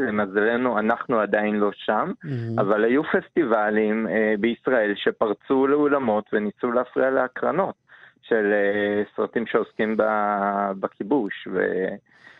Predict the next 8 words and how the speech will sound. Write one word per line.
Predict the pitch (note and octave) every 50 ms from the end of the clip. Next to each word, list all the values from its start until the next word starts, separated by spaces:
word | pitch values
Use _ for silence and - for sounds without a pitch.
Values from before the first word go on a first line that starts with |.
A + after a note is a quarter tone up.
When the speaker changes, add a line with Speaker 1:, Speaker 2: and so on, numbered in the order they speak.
| _ _ _
Speaker 1:
אז, | G#2 G#2+ G2+ G2 G2 G#2 - - -
אז, | A#2 G#2+ F#2+ F#2+ G2+ G#2
אה, | G2+ G#2 G2+ G2+ G2+ G2+ G2+ G2+ G2+ G2+ G2+ G2+ G#2
אנחנו | G#2+ G#2+ A2 - - - A#2 A2+ A2 A2+ A2+
יכולים | A2 A2 A2+ - - C#3 B2 C#3 D3+ D#3
גם | C#4+ D4 C4+ E3+
להגיע | E3 D#3 C#3 D3+ E3 F3 E3+
לשם, | D#3 - - - F#3 F3 C#3 A2